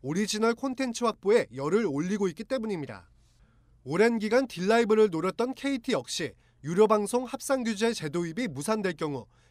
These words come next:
인수 작업에 다시 나설 가능성이 큽니다. 변수는 바로 가격. 딜라이브와 아이에이치큐를 함께 팔 경우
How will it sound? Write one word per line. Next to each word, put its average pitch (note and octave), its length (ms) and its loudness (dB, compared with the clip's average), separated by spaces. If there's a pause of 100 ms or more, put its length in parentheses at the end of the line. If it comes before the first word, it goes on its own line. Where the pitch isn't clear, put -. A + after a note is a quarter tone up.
인수 F#3 320 -6
작업에 F#3+ 480 2
다시 D3 300 -8
나설 A3 320 0
가능성이 F#3 560 -6
큽니다. A3 420 -8 (720)
변수는 A3 560 -2
바로 F3+ 240 0
가격. D3+ 380 -6 (480)
딜라이브와 G3+ 720 4
아이에이치큐를 G#3 640 -2
함께 C#4+ 340 -4
팔 A#3+ 180 -4
경우 D3+ 380 -6